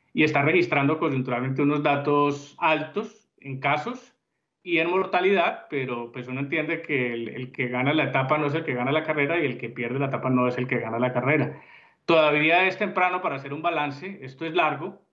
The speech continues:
pero lo que uno ve en las cifras acumuladas, y quizá ahí el indicador más importante es la cifra de fallecidos por millón de habitantes, es que el,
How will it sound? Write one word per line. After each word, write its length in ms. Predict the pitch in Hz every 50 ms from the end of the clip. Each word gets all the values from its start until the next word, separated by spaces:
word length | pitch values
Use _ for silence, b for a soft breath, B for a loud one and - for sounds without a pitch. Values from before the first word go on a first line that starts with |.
| _ _ _ _ _ _ _ _ _ _ _ _ -
pero 480 | 160 156 156 156 156 151 151 147 143
lo 160 | 143 143 143
que 120 | 143 160 165
uno 180 | 156 165 180
ve 120 | 185 190 185
en 80 | 190
las 140 | 190 190 -
cifras 300 | - 185 - 190 185 185
acumuladas, 680 | 180 - - 139 131 127 131 139 156 175 175 165 143 143
y 80 | 131
quizá 300 | - 139 127 - - 131
ahí 240 | 127 139 143 156 156
el 160 | 160 165 165
indicador 460 | 175 165 165 143 131 127 120 117 120 127
más 180 | 143 147 139
importante 840 | 160 156 156 139 135 127 127 117 117 117 - 147 143 143 147 143 143
es 100 | 135 135
la 160 | 151 156 143
cifra 480 | 139 - 156 143 135 139 156 151 151 147
de 80 | 135
fallecidos 800 | 135 - 127 123 120 120 117 - - 143 143 147 151 156 151 156
por 500 | - - 147 131 123 120 117 113 117 120
millón 300 | 123 123 123 123 123 123
de 80 | 135 139
habitantes, 680 | 151 151 - - 156 139 123 - - 160 170 - b b b b b b b b b b b b b -
es 180 | 139 131 135
que 540 | 135 - 160 156 165 165 170 - - - 135
el, 540 | 143 139 131 127 123 123 120 117 - -